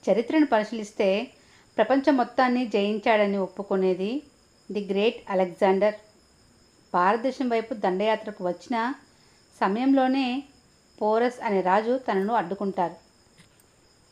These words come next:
ఆ సమయంలో ఆ రాజు భార్య రోక్షణ తన భర్తను చంపొద్దని కోరుతూ ఓ లేఖతో పాటుగా ఒక పవిత్రమైన దారాన్ని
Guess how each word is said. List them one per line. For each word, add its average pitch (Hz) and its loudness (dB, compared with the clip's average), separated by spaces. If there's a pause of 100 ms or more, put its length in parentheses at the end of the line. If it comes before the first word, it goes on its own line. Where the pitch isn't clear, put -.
(580)
ఆ 185 2
సమయంలో 247 2
ఆ 214 4
రాజు 247 2 (380)
భార్య 196 2 (140)
రోక్షణ 214 4
తన 185 0
భర్తను 196 0
చంపొద్దని 220 -2
కోరుతూ 240 2 (460)
ఓ 220 6
లేఖతో 208 6
పాటుగా 220 4 (460)
ఒక 202 -4
పవిత్రమైన 208 2
దారాన్ని 208 2